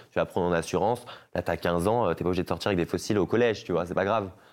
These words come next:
Attends un peu, prends ton temps, fais tes marques, prends de la force et, euh,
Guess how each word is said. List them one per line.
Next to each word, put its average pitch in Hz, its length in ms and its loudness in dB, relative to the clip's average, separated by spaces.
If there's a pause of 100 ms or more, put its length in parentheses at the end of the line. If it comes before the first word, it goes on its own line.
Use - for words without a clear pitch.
(220)
Attends 92 240 0
un 85 80 0
peu, 107 180 0
prends 104 180 -2
ton 90 160 0
temps, 113 320 0 (540)
fais - 200 -2
tes 95 140 2
marques, 107 440 2
prends 104 140 -4
de 95 80 0
la 82 100 2
force 127 420 0
et, 80 120 2
euh, 76 100 2